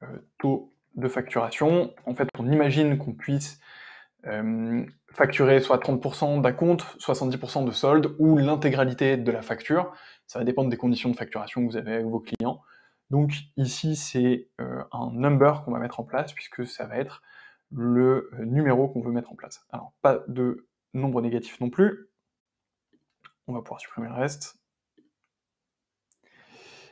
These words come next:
Et alors, si je dis pas de bêtises, on avait trente pour cent à compte, soixante-dix pour cent solde et cent pour cent.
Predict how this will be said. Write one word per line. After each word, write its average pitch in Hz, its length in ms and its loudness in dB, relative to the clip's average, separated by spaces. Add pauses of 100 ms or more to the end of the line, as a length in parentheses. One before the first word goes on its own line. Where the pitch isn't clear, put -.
(120)
Et 147 80 -6
alors, 123 180 -6
si 143 140 -6
je 127 40 -6
dis 127 60 -4
pas 123 120 0
de 123 60 -4
bêtises, 143 680 2
on 123 80 -2
avait 120 120 -4
trente 147 220 -2
pour - 80 -10
cent 139 120 -2
à 123 60 2
compte, 147 340 0 (420)
soixante-dix 139 640 0
pour 127 180 -8
cent 123 280 -4
solde 143 580 2
et 127 220 -4 (100)
cent - 200 -8
pour - 140 -16
cent. - 260 -14